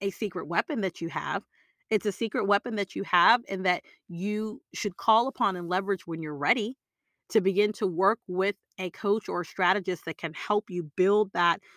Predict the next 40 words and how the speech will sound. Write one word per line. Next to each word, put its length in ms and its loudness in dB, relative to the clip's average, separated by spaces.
strategic 640 -4
plan, 500 -4
map 240 4
out 320 2
that 160 -6
career 360 -4
plan 360 -2
and 100 2
that 160 0
path 280 6
forward, 400 0
and 140 0
help 280 -2
you 120 -2
develop 440 -2
the 80 -10
strategies 560 0
and 140 -12
tactics 460 -6
and 100 -6
activities 560 -6
that 100 0
are 60 -2
going 280 -2
to 180 -6
help 260 -2
you 100 -4
execute 560 -6
that 240 0
so 100 -12
you 100 -4
can 180 -8
meet 220 -8
your 100 -8
goals, 440 -12
right? 320 2
Working 460 0
with 220 0
a 100 -4
coach 320 -2